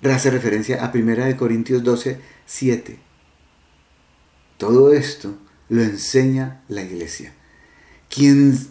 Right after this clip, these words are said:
objeta al Concilio Vaticano segundo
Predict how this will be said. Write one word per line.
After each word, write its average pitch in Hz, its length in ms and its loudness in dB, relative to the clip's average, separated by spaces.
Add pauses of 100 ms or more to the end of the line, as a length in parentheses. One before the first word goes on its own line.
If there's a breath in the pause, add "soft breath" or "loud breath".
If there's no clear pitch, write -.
(160)
objeta 131 1000 0 (680)
al 117 140 -4
Concilio 127 380 2
Vaticano 123 480 -2
segundo 113 520 -6